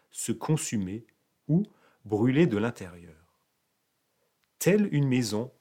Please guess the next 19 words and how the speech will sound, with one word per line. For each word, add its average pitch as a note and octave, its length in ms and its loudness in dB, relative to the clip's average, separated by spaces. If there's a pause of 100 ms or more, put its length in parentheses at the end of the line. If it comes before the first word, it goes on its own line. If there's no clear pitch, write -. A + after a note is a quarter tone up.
(340)
les A2+ 140 2
gens D3+ 180 4
sont C3 200 -6
parfois C3+ 360 -4
victimes B2 400 0
d'un G#2 180 -2
incendie A#2 600 -2 (100)
suite - 540 -2
à A#2 80 -2
une A#2 160 0
tension B2 400 -2
trop - 260 -2
forte - 560 -4
et G#2+ 140 -10
trop - 260 2
longue B2 300 0
dans G#2 120 -4
leur F#2 200 -10
vie. D#2+ 240 -20